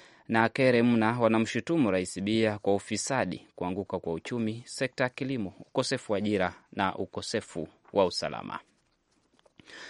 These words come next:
Rais wa Indonesia Joko Widodo ametembelea sehemu zilizoathiriwa vibaya na tetemeko la ardhi lililofuatiwa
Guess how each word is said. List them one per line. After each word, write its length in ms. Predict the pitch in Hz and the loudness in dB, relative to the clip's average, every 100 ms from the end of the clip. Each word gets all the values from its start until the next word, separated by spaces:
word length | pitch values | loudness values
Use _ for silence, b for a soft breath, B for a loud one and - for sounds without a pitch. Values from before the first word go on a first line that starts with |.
| B B B B - | B B B B 0
Rais 340 | 95 110 127 | 4 4 6
wa 80 | 131 | 6
Indonesia 600 | 127 127 127 135 135 135 | 8 8 8 6 6 4
Joko 480 | 113 131 127 131 123 | 6 4 4 4 6
Widodo 380 | 127 113 107 120 | 6 6 6 6
ametembelea 840 | 135 127 120 120 127 123 139 147 | 4 4 2 2 4 6 8 6
sehemu 480 | - 120 135 147 147 | 4 2 4 4 4
zilizoathiriwa 880 | 117 117 117 107 104 - 113 117 113 | 4 2 4 4 2 2 0 4 4
vibaya 540 | 107 113 117 123 139 135 | 4 4 4 2 0 0
na 140 | 113 | 0
tetemeko 520 | 110 113 113 120 - | 0 2 2 2 2
la 160 | 113 - | 2 4
ardhi 420 | 120 101 90 95 98 | 4 4 2 -2 -4
lililofuatiwa 960 | 101 107 104 101 98 92 117 107 98 | -4 0 0 2 2 2 2 4 4